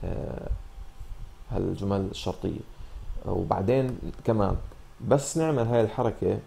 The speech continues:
شايفين كيف كل شيء عم نحطه وين؟ بريزلت، عم نأجل الطباعة، فهذا عم بيروح بالذاكرة، تمام؟ انتبهوا لهم هالنقط كمان. يعني إن صادفت إنه بدك تعمل شيء وبدكش تظهره غير للآخر، يعني،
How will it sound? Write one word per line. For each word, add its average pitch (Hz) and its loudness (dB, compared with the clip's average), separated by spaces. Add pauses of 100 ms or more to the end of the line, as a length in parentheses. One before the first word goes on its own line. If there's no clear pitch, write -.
(180)
شايفين 107 -2
كيف 110 -4 (120)
كل 135 2
شيء 107 -2
عم 98 0
نحطه - 0
وين؟ 104 4
بريزلت، 95 2 (180)
عم 101 2
نأجل 117 2 (600)
الطباعة، 104 4 (680)
فهذا 120 2
عم 101 0
بيروح 107 2
بالذاكرة، 98 -2 (600)
تمام؟ 113 0
انتبهوا 107 2
لهم 98 2
هالنقط 87 -2 (120)
كمان. - -6 (1400)
يعني 95 -2
إن 104 -4
صادفت 101 2
إنه 95 2
بدك 90 0
تعمل 107 2
شيء 123 0 (540)
وبدكش - 0
تظهره 104 2
غير 95 4
للآخر، 110 4
يعني، 107 4